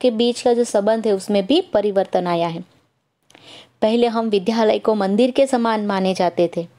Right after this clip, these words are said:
और शिक्षा देना एक आध्यात्मिक अनुष्ठान था, वह परम सुख प्राप्ति का एक माध्यम था।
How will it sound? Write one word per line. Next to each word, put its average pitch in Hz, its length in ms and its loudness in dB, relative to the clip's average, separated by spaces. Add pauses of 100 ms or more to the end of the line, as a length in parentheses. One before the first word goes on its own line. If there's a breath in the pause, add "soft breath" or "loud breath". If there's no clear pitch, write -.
(760 soft breath)
और 190 80 0
शिक्षा - 440 -2
देना 233 540 0
एक - 140 -2
आध्यात्मिक 220 640 0
अनुष्ठान 190 580 -2
था, 160 240 -8 (680 soft breath)
वह 202 200 0
परम 277 380 2
सुख 311 260 -2
प्राप्ति 233 380 -2
का - 120 0
एक - 280 -4
माध्यम 180 520 0
था। 156 260 -6